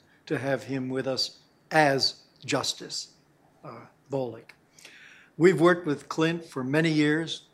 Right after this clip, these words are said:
In fact, we published four of his books. In fact,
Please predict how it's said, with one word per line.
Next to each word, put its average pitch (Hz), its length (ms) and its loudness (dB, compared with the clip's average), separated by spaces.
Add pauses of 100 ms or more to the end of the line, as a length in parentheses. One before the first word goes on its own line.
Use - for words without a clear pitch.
(480)
In 143 100 -6
fact, 147 360 -2
we 139 260 0
published 175 560 0
four 170 300 0
of 151 120 -2
his 139 140 -4
books. - 520 -4 (360)
In 160 60 -20
fact, 131 260 -10